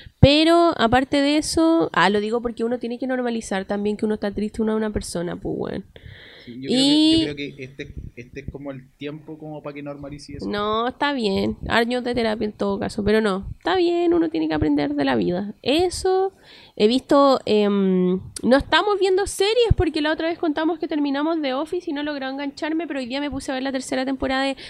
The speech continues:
Speaker 1: Castlevania en Netflix, que aunque el creador está funado... Eh, la serie es buena, <laughs> eh, así que la pueden ver, es como basada en un juego, entonces igual es como media anime, pero no es anime, ¿cachai? Pero es
Speaker 2: Sí.
Speaker 1: buena, estoy viendo Sailor Moon,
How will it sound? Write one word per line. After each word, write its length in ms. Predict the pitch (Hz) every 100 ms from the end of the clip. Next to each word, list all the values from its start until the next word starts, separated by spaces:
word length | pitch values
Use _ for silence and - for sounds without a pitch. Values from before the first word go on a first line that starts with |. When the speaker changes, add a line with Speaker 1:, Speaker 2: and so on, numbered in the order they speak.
| -
Speaker 1:
Castlevania 800 | 226 - 220 220 240 277 294 -
en 240 | 233 226 233
Netflix, 500 | 262 381 370 - - - - - _
que 100 | 214
aunque 480 | 214 220 220 214 214
el 200 | - 220
creador 380 | 233 220 214 240
está 200 | 262 -
funado... 520 | - 269 254 285 370 - - - - -
Eh, 180 | 208
la 120 | 202 202
serie 240 | 240 254
es 60 | 247
buena, 260 | 330 330
<laughs> 880 | - - - - 392 466 494 339 -
eh, 260 | 214 214 208
así 180 | 214 226
que 100 | 254
la 120 | 220
pueden 320 | 214 240 240
ver, 240 | 220 269 330
es 80 | 320
como 520 | 262 247 240 233 220
basada 260 | 214 233 254
en 60 |
un 60 | 262
juego, 320 | 233 233 208
entonces 320 | 202 220 226
igual 220 | 226 220
es 80 | 240
como 220 | - 247
media 260 | 240 240 240
anime, 300 | 247 269 269
pero 180 | 247 220
no 80 | 226
es 120 | 240
anime, 240 | 208 180 -
¿cachai? 460 | 196 - 220 269 - - -
Pero 140 | 208 208
es 40 |
Speaker 2:
Sí. 60 | 202
Speaker 1:
buena, 340 | 254 302 330
estoy 200 | 330 262
viendo 300 | 240 247 254
Sailor 400 | 247 247 240 233
Moon, 260 | 226 240